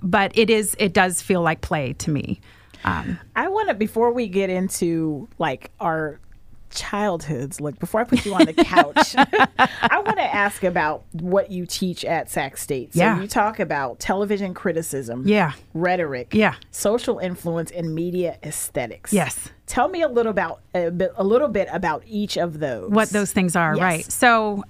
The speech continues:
Speaker 1: um, I'm like, "How far back can we go?" <laughs>
Speaker 2: We got two hours,
Speaker 1: Can we go
Speaker 2: child.
Speaker 1: all the way back?
Speaker 2: <laughs>
Speaker 1: Okay. So, um, all right. Where does the story begin? All right. So I was,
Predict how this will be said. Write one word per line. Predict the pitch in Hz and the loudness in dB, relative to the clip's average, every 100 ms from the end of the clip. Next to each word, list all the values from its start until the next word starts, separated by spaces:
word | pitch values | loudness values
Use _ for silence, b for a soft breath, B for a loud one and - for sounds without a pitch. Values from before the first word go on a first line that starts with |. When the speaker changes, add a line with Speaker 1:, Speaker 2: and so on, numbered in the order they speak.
| - | 2
Speaker 1:
um, | 202 185 175 175 175 196 | 4 4 2 0 -2 0
I'm | 226 233 | 4 4
like, | 202 | 4
"How | - 294 | 4 2
far | - 240 | 2 0
back | 185 185 - | 0 -2 0
can | 185 | 0
we | 175 | 2
go?" | 170 180 156 151 165 | 4 2 2 2 2
<laughs> | - - - - | 4 6 4 6
Speaker 2:
We | 330 285 | 4 6
got | 285 302 | 4 4
two | 302 277 | 2 4
hours, | 262 240 233 220 | 4 4 2 6
Speaker 1:
Can | 285 | 6
we | 294 | 8
go | 294 | 8
Speaker 2:
child. | 277 269 | 8 8
Speaker 1:
all | |
the | 277 | 6
way | 277 277 | 6 6
back? | 277 294 302 | 6 6 4
Speaker 2:
<laughs> | |
Speaker 1:
Okay. | 262 240 175 - - | 2 2 0 -2 -6
So, | - 277 262 247 240 247 - B B B B B | 2 6 6 4 0 -2 -10 B B B B B
um, | 233 214 208 208 202 202 - - | 6 6 4 4 2 2 2 4
all | |
right. | 220 160 - - - - | 4 2 -4 -16 -20 -4
Where | 240 | 0
does | 247 - | 0 0
the | |
story | 208 202 196 | 0 2 2
begin? | 175 160 - - | 2 0 -2 0
All | 247 | 2
right. | 233 160 - | 2 0 -2
So | 254 226 208 - | 2 2 2 4
I | 254 | 4
was, | 269 226 | 4 0